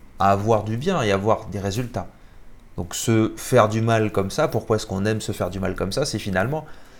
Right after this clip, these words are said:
on ignore, donc il faut expérimenter. Et c'est avec l'expérience, les échecs, qu'on arrive à quelque chose. Quatrième point, parce que nous valorisons l'ascèse.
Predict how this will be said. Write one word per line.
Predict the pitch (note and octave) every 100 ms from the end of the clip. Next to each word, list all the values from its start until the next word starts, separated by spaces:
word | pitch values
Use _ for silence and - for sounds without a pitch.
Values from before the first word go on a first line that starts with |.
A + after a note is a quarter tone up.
| - - -
on | A#2 B2+
ignore, | C#3+ F3 G3+ A#2 -
donc | F#2+ G#2+ G#2
il |
faut | - E3+ C3
expérimenter. | - - - C#3+ B2 A#2+ B2+ A#2 G2
Et | F#2
c'est | -
avec | F#2 -
l'expérience, | G2 G2+ - G2 F#2 C#3 E3 -
les | F#2 F2+ F2+
échecs, | - E3+ E3 -
qu'on | - C#3+ C#3+
arrive | G#2+ F#2+ C#3 G2 - - -
à | F#2
quelque | F#2 E2+ F2
chose. | - - - - - - - - - - - - - - - - - -
Quatrième | A#2 A2 A#2+ A#2
point, | - D#3+ E3+
parce | F3 -
que | C3
nous | A#2+
valorisons | A2+ D#3 C3+ A#2+ A#2 C#3+
l'ascèse. | A#2 G#2+ - - B1+ -